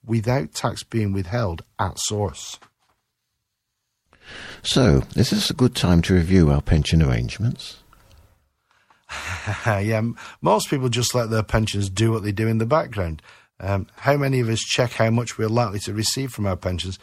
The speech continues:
Speaker 1: until retirement appears on the horizon, and then think it's too late to do anything about what, what we're about to receive? That thought is so wrong, but until your pension situation is professionally assessed,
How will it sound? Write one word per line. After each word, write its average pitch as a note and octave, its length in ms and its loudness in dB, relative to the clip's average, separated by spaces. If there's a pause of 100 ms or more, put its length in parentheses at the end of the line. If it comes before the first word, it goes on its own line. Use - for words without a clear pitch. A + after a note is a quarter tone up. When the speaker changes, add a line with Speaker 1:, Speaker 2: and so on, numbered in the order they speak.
(260)
Speaker 1:
until A2+ 240 -4
retirement A#2 640 0
appears A2+ 380 -2
on G#2+ 100 -2
the G#2 80 -2
horizon, G#2 540 0 (360)
and A2 140 -2
then D3+ 160 2
think G2+ 320 -4
it's G2+ 160 -6
too C3+ 200 -2
late A#2 200 0
to - 120 -6
do B2+ 180 2
anything G2 320 -2
about F#2+ 260 -2
what, A2 220 -2 (400)
what A2+ 160 -2
we're A#2+ 160 2
about A2+ 280 2
to A2 100 -6
receive? A2 540 -2 (520)
That - 160 -2 (120)
thought D#3 280 2
is B2 140 -2 (160)
so D3+ 240 0
wrong, B2+ 420 0 (180)
but A2+ 120 -6
until A#2+ 320 -2
your E3+ 160 -4
pension C#3+ 340 -4
situation A2+ 520 -4
is F#2+ 60 -8
professionally - 580 -4
assessed, - 480 -2